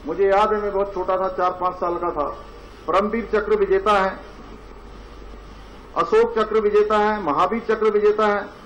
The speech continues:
कीर्ति चक्र है, वीर चक्र हैं, शौर्य चक्र हैं, गैलेंट्री मेडल हैं। इन सभी को हमने, अ, अशोक चक्र, परमवीर चक्र, ये तीस लाख से पचास लाख हमारी सरकार ने निर्णय लिया है, हमने इसकी राशि बढ़ाई है।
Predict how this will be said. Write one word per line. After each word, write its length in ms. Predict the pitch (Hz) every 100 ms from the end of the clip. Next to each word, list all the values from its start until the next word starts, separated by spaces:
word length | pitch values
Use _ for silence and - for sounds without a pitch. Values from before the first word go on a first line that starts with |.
| - - - - - -
कीर्ति 280 | 202 196 233
चक्र 400 | - 214 226 208
है, 160 | 214 202 - - - - -
वीर 240 | 277 233 226
चक्र 240 | 220 208
हैं, 100 | 214
शौर्य 320 | 208 196 214 208
चक्र 320 | 208 208 208
हैं, 140 | 208
गैलेंट्री 380 | 175 196 208 214
मेडल 360 | 208 208 226 196
हैं। 180 | 160 - - - - - - - - - - - - - - - - - - - - - 185
इन 140 | 254
सभी 340 | - 226 269 269
को 80 |
हमने, 340 | 247 202 165 117 - - - - - - - - - - - - - -
अ, 320 | 170 175 165 - - - - - - -
अशोक 360 | 160 226 240 240
चक्र, 480 | 233 233 233 240 226
परमवीर 500 | - 208 214 240 220
चक्र, 500 | 214 - 117 95 - -
ये 80 | 196
तीस 380 | 214 233 240 -
लाख 240 | 208 208 -
से 80 | 240
पचास 440 | - - 196 202
लाख 200 | 190 185
हमारी 220 | 156 156 175
सरकार 400 | 165 147 156 160
ने 80 | 151
निर्णय 260 | 143 156
लिया 240 | 147 147 185
है, 80 |
हमने 260 | 165 135 147
इसकी 200 | 135 160
राशि 280 | 127 120 139
बढ़ाई 300 | 113 107 104
है। 360 | 90 - -